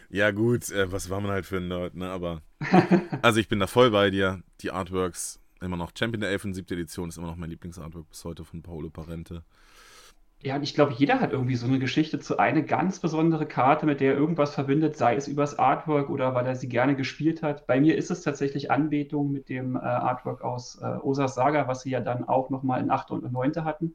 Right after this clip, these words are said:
Speaker 1: Mhm.
Speaker 2: Äh, das hat sich dann später geändert. Und ich glaub, von der achten Edition in Foil habe ich wahrscheinlich irgendwie sechzig Karten hier rumliegen, weil ich die über die Jahre immer mal eine mitgenommen habe, wo
Speaker 1: Ja.
Speaker 2: ich eine gesehen habe.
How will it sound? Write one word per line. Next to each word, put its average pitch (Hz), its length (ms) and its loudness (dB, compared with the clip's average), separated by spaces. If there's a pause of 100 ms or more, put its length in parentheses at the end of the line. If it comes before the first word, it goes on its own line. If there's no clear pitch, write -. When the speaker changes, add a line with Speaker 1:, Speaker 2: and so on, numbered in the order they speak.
Speaker 1:
Mhm. 95 220 -10 (200)
Speaker 2:
Äh, - 80 -6
das 123 300 0
hat 117 120 -2
sich 131 100 -10
dann - 120 0
später 131 320 -2
geändert. 127 400 0 (400)
Und 117 80 -6
ich 110 120 -10
glaub, 120 240 -4
von 113 240 -4
der 113 200 -4
achten 139 320 0
Edition 135 600 2 (240)
in 120 160 -4
Foil 139 400 6
habe 131 100 4
ich 131 60 -2
wahrscheinlich 131 340 2
irgendwie 135 200 2
sechzig 139 340 0
Karten 151 300 2
hier 120 100 2
rumliegen, 123 460 2
weil 120 120 -2
ich 127 80 -4
die - 100 -6
über 147 180 6
die 135 80 2
Jahre 160 300 4
immer 185 340 6
mal 151 300 4
eine 139 180 2
mitgenommen 131 480 0
habe, 127 240 -4
wo 101 40 -4
Speaker 1:
Ja. 95 100 0
Speaker 2:
ich 95 40 -6
eine 120 160 -6
gesehen 131 380 0
habe. 151 160 -2